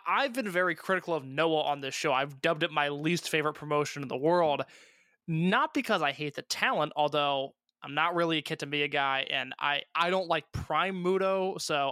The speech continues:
imagine how I feel about crippled Muto or, you know, old man broken down Muto. It just does absolutely nothing for me. Um, but there's talent on this roster between the Dragon Gate guys they're bringing in, the juniors like Ohara, guys like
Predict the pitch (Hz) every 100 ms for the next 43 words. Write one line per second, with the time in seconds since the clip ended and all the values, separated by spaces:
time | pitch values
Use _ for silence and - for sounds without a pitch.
0 | 139 143 147 151 147 147 139 151 143 139
1 | 131 - - 156 156 151 156 151 147 147
2 | 135 135 156 139 131 156 147 147 139 143
3 | 139 135 135 139 143 135 131 135 - 139
4 | - 156 - 143 135 139 143 139 139 147
5 | 147 131 - - - 156 156 139 135 _
6 | - _ _ _ 160 247 302 - 240 247
7 | 165 135 - 175 175 - - _ _ 175
8 | 151 170 151 156 233 226 208 196 196 185
9 | 170 180 170 156 156 156 _ _ _ 147
10 | 135 160 185 190 180 160 151 143 139 -
11 | 180 180 165 160 _ _ _ 151 147 147
12 | 143 139